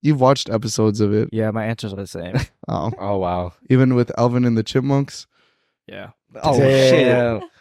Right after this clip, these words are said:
Speaker 3: Oh, I mean, since
Speaker 4: <laughs> Christian don't like that one.
Speaker 3: Well, since we're on that, like, you wanna,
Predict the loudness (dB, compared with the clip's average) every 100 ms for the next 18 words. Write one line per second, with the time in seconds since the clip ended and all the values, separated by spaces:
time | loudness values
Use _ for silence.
0 | -2 4 4 4 2 0 -4 -8 -10 -6
1 | -2 -2 -2 -2 0 0 -2 -2 -2 -2
2 | _ _ _ _ -20 _ -4 -2 -4 -4
3 | -4 -4 -2 -2 0 0 -4 -4 -2 0
4 | 0 -2